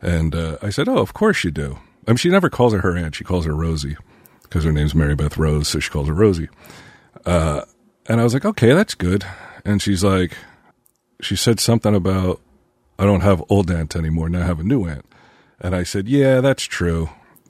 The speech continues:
And I said, "Do you know what happened?" You know, 'cause I'm like, I didn't want her to think she just abandoned her or whatever. And she goes, "You shoot her." I said, <laughs> "Wait, what?" And she goes, "You shoot her." I said,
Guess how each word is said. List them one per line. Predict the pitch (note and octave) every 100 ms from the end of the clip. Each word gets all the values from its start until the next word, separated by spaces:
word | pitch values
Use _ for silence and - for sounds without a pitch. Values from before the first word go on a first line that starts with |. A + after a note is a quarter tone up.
| -
And | F2
I |
said, | - E2+
"Do | F#2
you |
know | F#2 F2+
what | F2
happened?" | E2 F#2 - F#3 - _ _ _ _ _ _
You | - G#2
know, | F#2
'cause | F2 F#2+
I'm | G2
like, | F#2
I | G#2
didn't | G#2+
want | G2 G2+
her | F#2
to |
think | E2+ F#2
she | -
just | D#2 D#2+
abandoned | D2+ D2+ D2+ D2+ D2+
her | D#2 D#2
or |
whatever. | D#2 D#2 D#2+ D#2+ D#2+ - - - - - _ _ _ E2+
And | E2+ D#2
she | - D#2+
goes, | D#2 D#2 D2+ - _
"You | F#2
shoot | - F#3 G3
her." | C#2+ - _ _ _ _ _ _ _ _ _ _ _ -
I | F#2
said, | F#2+ - -
<laughs> | -
"Wait, | F2+ F2+ D#2
what?" | E2+ B2+ G#3 - _ _ _ _
And | F#2+ F#2+
she | -
goes, | F#2 F#2 F2 -
"You | - B2
shoot | - G3 -
her." | D2+ C#2+ _ _ _ _ _ _ _ _ _ _ -
I |
said, | G2+ F2+